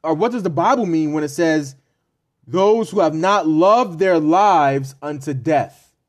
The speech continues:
What does that mean, guys? Let's turn, turn with me to Luke fourteen, verse twenty-six. And it says, "If any man come to me and hate not his father and mother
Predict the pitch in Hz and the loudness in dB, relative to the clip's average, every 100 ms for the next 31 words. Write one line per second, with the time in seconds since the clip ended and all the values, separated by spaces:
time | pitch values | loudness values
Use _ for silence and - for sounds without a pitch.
0 | _ _ _ _ _ _ _ _ _ _ | _ _ _ _ _ _ _ _ _ _
1 | _ _ _ _ - 196 220 175 180 151 | _ _ _ _ -14 -14 -10 -4 -4 -2
2 | 139 110 95 80 - _ _ _ _ _ | -6 -8 -10 -14 -18 _ _ _ _ _
3 | _ _ _ _ _ _ _ _ _ _ | _ _ _ _ _ _ _ _ _ _
4 | _ _ _ _ _ _ _ - 202 202 | _ _ _ _ _ _ _ -10 -8 -8
5 | - 294 302 254 - 262 285 233 175 208 | -2 0 0 -4 -4 -2 -2 -2 0 0
6 | 165 - 196 - 196 160 160 143 156 135 | -4 -2 -2 -4 -6 -2 -2 -4 -8 -8
7 | 135 110 - 131 160 160 139 92 _ _ | -8 -10 -8 -8 -4 -2 -2 -4 _ _
8 | _ - 165 160 214 277 311 262 254 233 | _ -4 -4 -2 0 0 2 2 2 0
9 | 226 214 - 185 156 113 147 156 135 185 | -4 -6 -6 -6 -4 -6 -8 -8 -6 0
10 | 254 277 165 220 226 185 151 - - 254 | 0 0 -2 -2 0 -2 -4 -4 -2 2
11 | 285 151 - - _ _ _ _ 220 240 | 2 0 -6 -10 _ _ _ _ 0 2
12 | 202 170 196 269 180 147 - | 2 0 2 2 2 0 -2